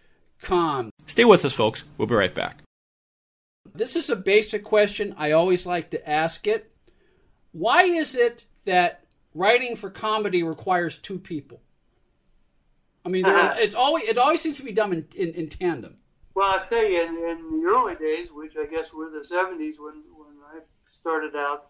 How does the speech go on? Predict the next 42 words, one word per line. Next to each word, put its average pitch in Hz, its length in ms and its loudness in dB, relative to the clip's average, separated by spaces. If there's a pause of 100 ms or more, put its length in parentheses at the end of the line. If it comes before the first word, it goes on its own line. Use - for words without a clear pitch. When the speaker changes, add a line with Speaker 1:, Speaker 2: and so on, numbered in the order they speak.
(120)
Speaker 2:
um, 147 280 -4 (920)
they 165 120 -6
liked 180 300 -2
hiring 160 520 -2 (140)
teams. 143 400 -10
So, 143 300 -4 (640)
um, 147 400 -8 (260)
as 151 100 -6
I 156 120 0
mentioned 160 400 -6
in 156 100 -6
the 151 60 -8
book, 156 300 -4
and 147 100 -6
I 147 140 -6
addressed 143 400 -8
that 147 200 -8
subject, 156 400 -8
but, 156 100 0
uh, 147 180 -2 (340)
that's 202 240 -2
what 196 100 2
I 175 160 -2
got 220 280 0
to 214 60 -4
the 185 120 -2
point. 190 320 -2
It 170 100 -4
took 233 240 -6
me, 170 160 -2
uh, 160 220 0
when 156 200 -10
I 160 60 -10
first 202 300 -8
came 170 160 -8
out, 175 160 -2
it 151 60 0
was, 139 120 -4
like, 139 160 -6 (100)
four 170 220 -4
years 160 380 -6
to 135 100 -6